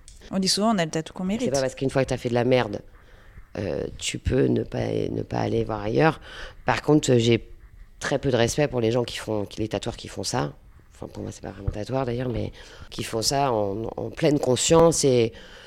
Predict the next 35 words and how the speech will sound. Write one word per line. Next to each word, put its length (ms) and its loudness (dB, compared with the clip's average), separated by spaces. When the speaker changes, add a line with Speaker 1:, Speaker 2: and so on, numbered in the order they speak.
Speaker 2:
et 80 2
qui 120 -6
sont 140 -2
vraiment 280 2
dans 200 0
un 120 0
balai 260 4
que 60 -4
je 60 -6
ramasse, 300 -4
je 100 -12
ramasse 240 -8
de 60 -2
l'oseille, 280 0
quoi. 240 -8
Bah, 80 -12
ok. 220 -12
Ok. 200 0
<laughs> 260 -4
Voilà, 320 -2
bah, 340 0
voilà. 240 -4
Je 100 4
vais 180 10
m'arrêter 380 4
là, 180 8
je 80 -4
prends 100 -2
le 60 -2
prochain 240 2
train. 240 6
<laughs> 800 -2
Phrase 240 4
de 80 2
Jonathan. 300 4